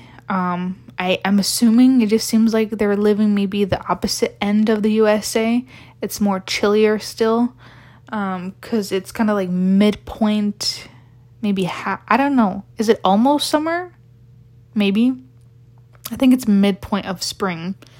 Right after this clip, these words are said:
Um, so it's not, like, freshly new spring, um, 'cause things are kind of partially bloomed already here where I am. Um, it just, I guess it just depends on where you live. So,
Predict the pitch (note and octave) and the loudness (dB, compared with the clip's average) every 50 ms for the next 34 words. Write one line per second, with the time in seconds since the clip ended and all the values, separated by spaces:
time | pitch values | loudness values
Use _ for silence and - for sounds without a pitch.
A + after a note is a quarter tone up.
0 | - - - - - - - - - - - - _ _ - - G#3 G3+ F#3+ F#3+ | -20 -20 -20 -20 -20 -20 -20 -20 -20 -20 -20 -20 _ _ -16 -10 -8 -6 -6 -6
1 | F#3 F#3 F3+ - - F#3 D#3+ D#3+ - - G#3 G3+ - F#3 F3+ F3 - - - - | -6 -8 -8 -8 -8 -8 -8 -10 -8 -8 -6 -6 -6 -6 -8 -10 -12 -16 -6 -4
2 | F#3 F3+ - - - - G#3 A3+ A3 G#3+ A3 A3 G#3 - - - - A#3 G#3+ G#3+ | -4 -4 -4 -10 -12 -8 -6 -4 -2 0 0 0 -2 -2 -8 -12 -8 -4 -2 0
3 | G#3+ G#3+ G#3+ A3 A3 A3+ A3+ A3+ A3 - - - - - A#3 A3+ A3 A3+ A3+ A#3+ | 2 2 2 2 0 0 0 -2 -2 -6 -14 -16 -6 -4 -2 -2 0 0 -2 -2
4 | B3 B3+ - - - - - - - - - - - - G#3 G#3 G3 G3 F#3+ F#3+ | -4 -6 -12 -20 -20 -20 -20 -20 -20 -20 -20 -16 -10 -6 -4 -4 -4 -4 -6 -6
5 | F#3+ F#3+ - - G#3+ - - - A3 G#3 G3+ G3+ G3 G#3 G3 F#3+ - - G#3 G3 | -8 -10 -8 -8 -10 -10 -8 -6 -4 -4 -2 -2 -2 -2 -4 -4 -4 -6 -6 -6
6 | G3 F#3+ - - - - - F#3 F3+ F3+ - - - G3+ G3 G3 G3 F#3+ F#3+ F#3+ | -6 -6 -8 -12 -18 -8 -4 -4 -4 -4 -6 -8 -8 -6 -4 -4 -4 -4 -6 -8
7 | - - - - - - - - - - - - A#3 G#3+ F#3+ F#3+ G3+ G3+ G3+ G3+ | -10 -14 -20 -20 -20 -20 -20 -20 -20 -20 -20 -12 -10 -8 -4 -2 0 0 2 2
8 | G#3 G#3+ A3 G#3+ A3+ G#3+ A3 A3 G#3+ A3 A3 G#3 - A#3 A3 A3 A3 A3+ A#3 A#3 | 2 0 2 2 2 0 0 0 -2 -2 -4 -4 -4 -2 0 2 2 2 0 0
9 | A3+ A3 A3 G#3+ G#3 G#3 G#3+ G#3+ G#3+ G#3+ A3 A3 G#3+ A3 A3+ - - - - - | -2 -2 -2 -2 -2 -2 -2 -2 -4 -4 -4 -4 -4 -4 -6 -10 -16 -20 -20 -20
10 | - - - - - - - - - G3+ G3+ G3 F#3+ F#3+ F#3+ F#3+ F#3+ - A#3 A#3 | -20 -20 -20 -20 -20 -20 -18 -10 -6 -4 -2 -2 -2 -2 -2 -4 -2 -2 -2 -2
11 | - - F3 - F3 F3 - F3 F3 F#3 F#3 - - F#3+ - - G#3 G3+ G3 G#3 | -2 -6 -6 -6 -6 -6 -6 -6 -4 -4 -4 -4 -4 -8 -4 -2 -2 0 0 2
12 | G3+ G3+ G#3 G3+ G#3 G#3+ A3 A3 A3 - - - - - - - - F#3 F3+ - | 0 2 2 2 2 0 0 0 -2 -4 -6 -8 -10 -16 -12 -8 -8 -8 -6 -8
13 | F#3+ | -10